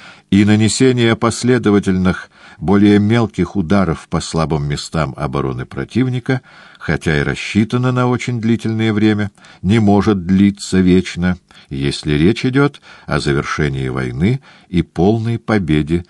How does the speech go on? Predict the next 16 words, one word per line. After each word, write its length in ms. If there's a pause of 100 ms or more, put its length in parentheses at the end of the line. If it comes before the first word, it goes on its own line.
(160)
над 220
врагом. 460 (1700)
В 80
большинстве 680
монгольских 680
походов 500
фактор 460
времени, 520 (100)
то 140
есть 260
быстрота 600
завоевания – 760 (640)
не 220
имел 240
большого 440
значения. 640